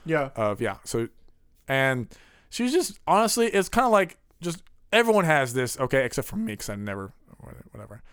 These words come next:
Speaker 2: I was, didn't, wasn't a big girl guy. But, um, a new guy comes to school, all the girls fawned over him,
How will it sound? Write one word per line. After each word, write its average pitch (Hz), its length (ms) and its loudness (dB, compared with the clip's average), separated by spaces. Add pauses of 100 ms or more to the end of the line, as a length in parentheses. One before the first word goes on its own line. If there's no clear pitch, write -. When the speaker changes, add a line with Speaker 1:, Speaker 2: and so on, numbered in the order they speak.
(160)
Speaker 2:
I 127 80 -4
was, 117 100 -4
didn't, 120 420 -10 (200)
wasn't 147 260 -4
a - 20 -6
big 117 140 -4
girl 117 200 -2
guy. 101 240 -6 (260)
But, 160 260 4
um, 143 320 2 (320)
a 175 60 4
new 214 180 2
guy 208 180 6
comes 196 200 0
to 175 40 -6
school, 190 200 2
all 147 160 2
the 139 80 2
girls 123 280 0
fawned 113 280 -4
over 104 140 -6
him, 101 120 -12